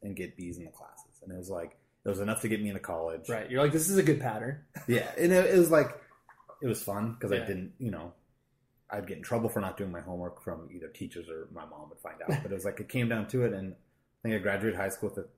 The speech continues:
Speaker 1: three point oh, and,
Speaker 2: Yeah.
Speaker 1: you know.
Speaker 2: Which
Speaker 1: Like,
Speaker 2: is good. I mean,
Speaker 1: like, it
Speaker 2: good.
Speaker 1: was, it was enough. Yeah, like, I, I didn't, I didn't care.
Speaker 2: Right.
Speaker 1: Like,
Speaker 2: And you were, 'cause at, at that time, like, in high school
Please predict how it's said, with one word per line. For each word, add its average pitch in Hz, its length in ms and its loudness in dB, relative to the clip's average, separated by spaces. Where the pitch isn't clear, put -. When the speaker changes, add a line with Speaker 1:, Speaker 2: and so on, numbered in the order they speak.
Speaker 1:
three 92 140 -8
point 101 280 -6
oh, 90 220 -8
and, 90 180 -10
Speaker 2:
Yeah. 165 240 -2
Speaker 1:
you 107 80 -2
know. 82 160 -8
Speaker 2:
Which 143 140 4
Speaker 1:
Like, - 80 2
Speaker 2:
is 139 100 0
good. 156 360 6
I 139 60 0
mean, 151 120 6
Speaker 1:
like, 135 140 8
it 160 100 8
Speaker 2:
good. 165 80 12
Speaker 1:
was, - 220 4
it 170 40 10
was 156 120 10
enough. 131 520 2
Yeah, 98 280 -4
like, 92 200 -8
I, - 320 -14
I 127 40 -4
didn't, 127 160 -4
I 104 40 -12
didn't 92 200 -10
care. 78 300 -12
Speaker 2:
Right. 123 400 2
Speaker 1:
Like, - 160 -12
Speaker 2:
And 147 140 2
you 165 100 12
were, 139 220 6
'cause 131 260 4
at, 135 440 -2
at 143 120 2
that 135 160 4
time, 120 300 0
like, 117 240 -2
in 147 160 -2
high 127 180 0
school 110 600 -2